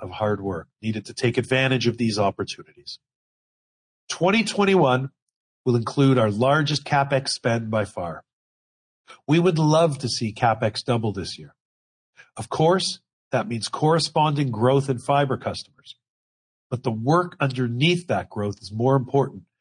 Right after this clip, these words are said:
as we continue to build a construction, billing, and provisioning platform that can scale to meet the massive opportunity that is the coax to fiber conversion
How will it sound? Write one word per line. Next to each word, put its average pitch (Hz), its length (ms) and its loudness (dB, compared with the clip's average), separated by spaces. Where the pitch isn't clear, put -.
as 107 120 -6
we 120 100 2
continue 175 420 0
to 165 80 2
build 135 240 2
a 120 60 0
construction, 185 960 -2
billing, 185 460 2
and 120 140 -4
provisioning 165 580 0
platform 165 640 0
that - 120 -2
can 113 120 2
scale 151 640 2
to - 160 -2
meet 110 220 -2
the 113 80 -6
massive 139 600 0
opportunity 131 800 0
that 117 80 -2
is 110 100 -2
the 107 100 -8
coax 131 540 2
to 117 80 -4
fiber 120 380 0
conversion 104 640 -4